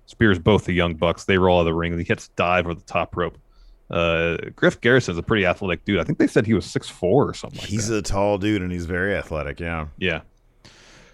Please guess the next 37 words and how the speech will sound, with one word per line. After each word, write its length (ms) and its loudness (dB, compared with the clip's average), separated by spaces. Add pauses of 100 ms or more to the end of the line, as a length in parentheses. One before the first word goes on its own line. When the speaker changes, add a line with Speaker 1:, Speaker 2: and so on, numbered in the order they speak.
(160)
Speaker 1:
So, 420 6
uh, 760 8
the 760 8
Varsity 300 6
Blondes 420 4
get 160 -2
some 160 -4
offense 460 0
in. 260 0 (380)
Uh, 120 4
they're 140 4
looking 220 2
for 100 0
their 140 0
finish. 500 -2 (260)
Nick 300 2 (300)
breaks 260 2
that 220 4
up. 240 0 (440)
Uh, 380 2
Matt 240 2
hits 160 -8
Pillman 420 0 (220)
Junior 420 0
with 280 -2
a 20 -6
superplex. 760 -4 (480)
Uh, 320 4
Brian 280 4
Pillman 260 0
Junior 240 0
is 100 -2
isolated 640 -4
again 260 4
for 160 4
a 80 6
while. 440 4